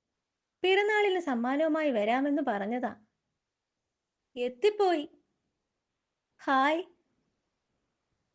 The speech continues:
പിറന്നാളിന് സമ്മാനം തരാമെന്ന് പറഞ്ഞിട്ട് എവിടെ?" "മറന്നിട്ടില്ല.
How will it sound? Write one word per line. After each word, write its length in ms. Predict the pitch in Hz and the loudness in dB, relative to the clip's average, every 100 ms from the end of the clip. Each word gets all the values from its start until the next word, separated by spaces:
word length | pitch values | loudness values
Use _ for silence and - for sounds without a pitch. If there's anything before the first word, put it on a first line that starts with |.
| _ _ _ - | _ _ _ -6
പിറന്നാളിന് 580 | 311 359 403 440 440 427 | 0 0 2 2 2 0
സമ്മാനം 480 | 349 277 320 359 370 | 0 0 2 2 2
തരാമെന്ന് 460 | 311 277 311 330 | 2 0 0 0
പറഞ്ഞിട്ട് 420 | 330 294 302 294 302 - _ _ _ - | 0 0 0 -2 -4 -6 _ _ _ -2
എവിടെ?" 360 | 277 339 415 392 392 _ _ _ _ _ _ _ _ _ _ _ _ _ _ _ _ - | 0 2 2 0 -6 _ _ _ _ _ _ _ _ _ _ _ _ _ _ _ _ -2
"മറന്നിട്ടില്ല. 600 | 349 403 453 415 370 | 2 4 4 2 2